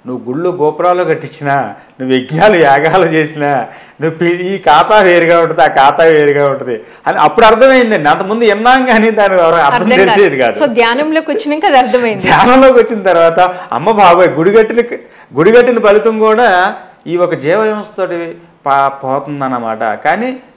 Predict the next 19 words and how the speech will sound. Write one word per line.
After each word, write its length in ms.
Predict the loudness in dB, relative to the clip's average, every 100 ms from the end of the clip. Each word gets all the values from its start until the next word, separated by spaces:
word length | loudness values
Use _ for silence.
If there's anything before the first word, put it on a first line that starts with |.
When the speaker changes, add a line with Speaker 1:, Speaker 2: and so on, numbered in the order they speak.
| -20
Speaker 1:
దేని 360 | -4 0 0 0
ఖాతా 380 | 2 2 2
దాందే 420 | 0 2 0 -2 -6
అని 200 | -6 -10
చెప్పేసి 560 | -10 -8 -8 -10 -14
క్లియర్గా 720 | -14 -8 -6 -2 -2 -2 -4 -12 -20 _ -12
అర్థం 320 | -10 -10 -8
అవడంలో 440 | -8 -8 -10 -12 -16 _ _ _
అమ్మ 180 | -12 -6
బాబోయ్, 460 | -2 0 0 -2
ఇంకా 340 | -4 -8 -8 -10
స-, 120 | -10 -18 -14
ఒక 120 | -14
జీవిని 400 | -10 -6 -6 -6
హింసించి 720 | -10 -12 -16 -16 -12 -12 -12 _ _ _ _
అంత 380 | -16 -16 -16 -10
నరకం 800 | -8 -8 -8 -6 -6 -4 -4 -4
మనం 220 | -6 -6 -8
నిజంగా 640 | -8 -8 -4 -4 -6 -10